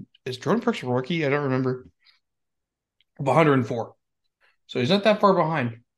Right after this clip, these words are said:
Um, but anyways, it sucks to see Sh-, um, Shaquille go down for the season.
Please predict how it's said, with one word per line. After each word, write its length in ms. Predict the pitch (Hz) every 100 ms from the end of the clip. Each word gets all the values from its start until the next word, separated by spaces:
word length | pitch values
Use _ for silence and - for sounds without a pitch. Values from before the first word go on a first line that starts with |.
| -
Um, 320 | 160 143 127 -
but 240 | 147 -
anyways, 340 | 156 147 139 - - _ _ _ _ _ _ _ _ _ _
it 140 | 160 -
sucks 240 | 180 170
to 80 | 165
see 220 | - 160
Sh-, 200 | - -
um, 260 | 147 131 123
Shaquille 380 | 120 127 143 131
go 100 | 131
down 260 | 127 127
for 140 | 123 131
the 80 | 127
season. 560 | 135 127 123 120 -